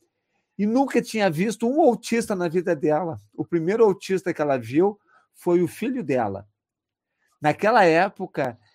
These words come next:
era um autista pra cada vinte mil crianças.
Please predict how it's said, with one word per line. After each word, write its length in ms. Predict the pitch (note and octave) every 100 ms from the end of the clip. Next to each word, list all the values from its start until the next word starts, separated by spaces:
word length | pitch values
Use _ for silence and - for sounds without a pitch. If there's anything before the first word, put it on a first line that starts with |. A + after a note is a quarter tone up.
| _ -
era 240 | C3+ C#3+
um 180 | G3 B3
autista 720 | G#3 - - G3+ A3+ - G#3+
pra 180 | G3+ F3+
cada 260 | - F3+ E3+
vinte 320 | F#3 G3+ F3+
mil 180 | F3+ E3+
crianças. 760 | F3 D#3 C3+ A2+ - G#2+ -